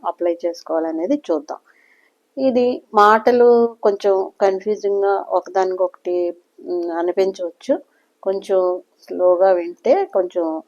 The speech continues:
రె-, ఒకటికి రెండు సార్లు వింటే మీకు బాగా అర్థం అవడానికి అవకాశం ఉంటుంది. ఇప్పుడు మనం ఆత్మ అనేది ఆధ్యాత్మికంగా ఎలా పనిచేస్తుంది అనేది చూద్దాం. ఆత్మ అనేది మనలో నడిచేటటువంటి ఒక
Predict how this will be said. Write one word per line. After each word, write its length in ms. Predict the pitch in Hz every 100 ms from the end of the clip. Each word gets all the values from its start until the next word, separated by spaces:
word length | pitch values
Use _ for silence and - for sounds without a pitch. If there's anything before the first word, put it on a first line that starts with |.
| -
రె-, 180 | 170
ఒకటికి 420 | 165 160 - 180 185
రెండు 220 | 170 165
సార్లు 340 | 170 160 160
వింటే 280 | 165 151 226
మీకు 260 | 254 196 165
బాగా 380 | 156 156 165
అర్థం 300 | 165 - -
అవడానికి 600 | 170 165 160 156 - 302 - _ _ _ _ -
అవకాశం 460 | 175 170 170 160 165
ఉంటుంది. 480 | 160 151 165 - - _ _ _ _ _ _ _ _ _ _ _ _ _ _ _ _ _ 202
ఇప్పుడు 200 | 196 202
మనం 360 | 196 185 185 -
ఆత్మ 380 | 196 202 214 247
అనేది 440 | 240 220 214 294
ఆధ్యాత్మికంగా 960 | 370 202 185 208 196 - 190 185 190 214
ఎలా 160 | 180 170
పనిచేస్తుంది 680 | 170 170 160 165 - 330 226
అనేది 360 | 156 156 480 - _ _ _ _ -
చూద్దాం. 340 | 160 156 151 _ 196
ఆత్మ 380 | 196 233 240 294
అనేది 580 | 254 220 208 214 262 - _
మనలో 360 | 190 185 185 196
నడిచేటటువంటి 960 | 196 180 180 180 - 170 175 180 262 262
ఒక 440 | 180 170 160 160